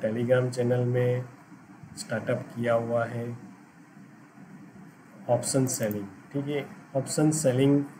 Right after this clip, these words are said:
के ज़रिए हम, अ, दोनों side के call and put को hedge करके आपको Monday या Tuesday hedge करने के लिए बोलते हैं as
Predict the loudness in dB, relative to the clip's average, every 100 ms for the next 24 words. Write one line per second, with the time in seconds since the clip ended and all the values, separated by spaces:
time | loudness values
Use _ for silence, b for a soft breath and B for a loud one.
0 | -20 -20 -20 -20 -20 -2 2 4 4 6
1 | 6 6 4 -2 -10 -14 -12 -12 -6 -2
2 | 2 0 0 0 2 4 4 2 0 -2
3 | -4 0 4 4 2 -4 -6 -2 -2 -2
4 | -4 -4 -4 -4 0 -2 -2 B B B
5 | B -8 -2 -2 0 4 4 4 0 -12
6 | -20 -20 -12 -2 2 4 4 4 6 4
7 | 2 0 0 2 2 2 -4 -16 -20 -20
8 | -20 -20 -20 -20 -20 -20 -20 -20 -20 -20
9 | -20 -20 -20 -4 0 2 2 2 2 0
10 | -2 -2 -2 -4 -4 -6 -8 -6 2 2